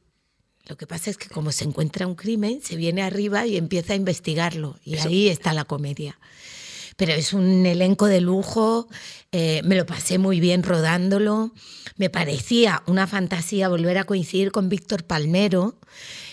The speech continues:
Speaker 1: que, mm, que era muy pequeñito cuando hicimos juntos la serie Con el culo al aire.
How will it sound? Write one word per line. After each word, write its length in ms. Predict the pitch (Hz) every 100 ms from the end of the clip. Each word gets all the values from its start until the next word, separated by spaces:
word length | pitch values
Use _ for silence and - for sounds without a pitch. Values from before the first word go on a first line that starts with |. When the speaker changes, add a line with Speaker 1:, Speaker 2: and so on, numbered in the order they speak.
| - -
Speaker 1:
que, 340 | 196 170 156
mm, 500 | 151 156 143 131 - -
que 100 | 175
era 160 | 202
muy 300 | 208 196 220
pequeñito 640 | 175 214 202 190 214 226 190
cuando 260 | 175 170
hicimos 360 | 160 202 185 190
juntos 380 | 208 208 202 196
la 160 | 185
serie 340 | 170 196 208 202
Con 200 | 180 160
el 140 | 147
culo 200 | 180 185
al 140 | 180
aire. 460 | 190 208 185 180 202